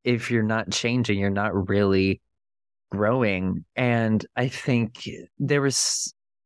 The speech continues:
and I also relate so much to what you said about your sexuality making you question it. And of course,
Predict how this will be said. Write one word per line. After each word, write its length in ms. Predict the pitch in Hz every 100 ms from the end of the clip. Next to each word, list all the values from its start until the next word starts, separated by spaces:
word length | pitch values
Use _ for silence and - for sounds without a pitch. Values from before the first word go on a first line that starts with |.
| -
and 260 | 143 113
I 240 | - 113 123
also 280 | 147 139 117
relate 320 | 110 104 101
so 160 | - 107
much 260 | 104 90
to 80 | 117
what 100 | 95
you 120 | 104
said 200 | - 104
about 200 | 104 95
your 160 | 98 110
sexuality 580 | - 104 - 107 98 95
making 320 | 98 - 98
you 80 | 92
question 540 | 107 104 - 104 101
it. 100 | -
And 120 | 107 104
of 140 | 101
course, 420 | - 120 110 -